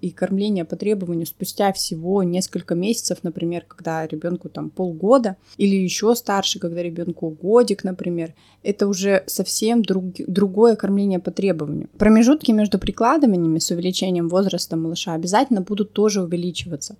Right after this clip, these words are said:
Вы будете постепенно вводить прикорм, и в какие-то моменты просто общения, утешения вы будете тоже по-новому взаимодействовать с ребёнком, когда он к этому будет готов. Например, вместо прикладывания груди просто обняться,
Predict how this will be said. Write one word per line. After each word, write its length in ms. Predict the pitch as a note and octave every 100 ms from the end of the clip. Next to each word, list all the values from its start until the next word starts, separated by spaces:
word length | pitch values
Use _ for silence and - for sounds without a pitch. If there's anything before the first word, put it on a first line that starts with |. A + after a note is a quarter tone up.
| - _
Вы 100 | G3+
будете 320 | G3+ A#3 A3+
постепенно 580 | A3 G#3+ - G3 B3 C4
вводить 380 | F#3+ F#3 G3+ A#3
прикорм, 580 | - - - F3 F3 F3 _ _
и 260 | G3+ A3
в 80 | G#3+
какие-то 380 | - G3+ A3 G#3+
моменты 420 | G3+ G3+ G#3+ A3
просто 420 | G3+ G3 G#3 -
общения, 440 | G3 - G3 G3+ F#3
утешения 560 | F#3 F#3+ - F#3+ G3
вы 140 | F3 F3
будете 340 | F#3+ F#3 -
тоже 320 | F#3 F#3 G3
по-новому 560 | F#3+ F3+ F3+ G#3 G#3 F#3
взаимодействовать 720 | F3 E3+ F3 E3 G3 - F3+
с 100 | -
ребёнком, 460 | F3+ F#3+ C#4+ A#3 F3+
когда 300 | E3+ F3 G3
он 100 | G3+
к 100 | G3
этому 300 | F#3+ F3+ E3+
будет 300 | E3+ F#3+ E3+
готов. 440 | F#3 - D#3+ C#3+
Например, 460 | D#3+ - F3 F3+ F3+
вместо 340 | F3 E3+ -
прикладывания 680 | - E3 F#3 F#3 F3+ E3+ E3
груди 400 | E3 E3+ A#3 C4+
просто 420 | C4+ F3+ - D#3
обняться, 720 | D#3 G3 G#3 A#3+ - - F#3